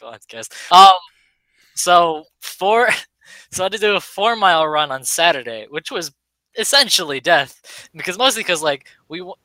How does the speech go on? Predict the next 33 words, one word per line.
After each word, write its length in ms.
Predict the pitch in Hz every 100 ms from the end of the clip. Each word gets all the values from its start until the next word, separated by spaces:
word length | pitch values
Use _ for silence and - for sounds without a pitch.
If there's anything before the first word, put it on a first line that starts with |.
| _ _ _ -
mostly 200 | 202 -
'cause, 180 | 190 165
like, 400 | 156 135 - - _ _ _ _ _
we 120 | 156
w-, 200 | 196 208 _ _ _ _ _ _
we 260 | 175 220 226
went 240 | 220 294
along 320 | 277 220 202
a 80 | 156
path, 600 | - - 156 117 104 _ _ _ _ _ -
and, 280 | 165 180 180
like, 400 | 180 175 - - _ -
there 100 | 208
were 100 | 190
several 460 | - 262 269 233
times 680 | 208 - 208 185 160 147 - - _
where 180 | 175 185
we, 140 | 185
like, 360 | 185 180 170 - -
we 120 | 175 185
were 140 | 190
all, 220 | 185 196 -
we 100 | 185
were, 200 | 190 180 -
looked 240 | 262 -
like 160 | 220 220
we 80 | 208
were 140 | 185
going 380 | 180 196 185 147
back 360 | 143 180 185
to 140 | - 190
the 160 | 165
building 600 | 135 160 170 139 120 120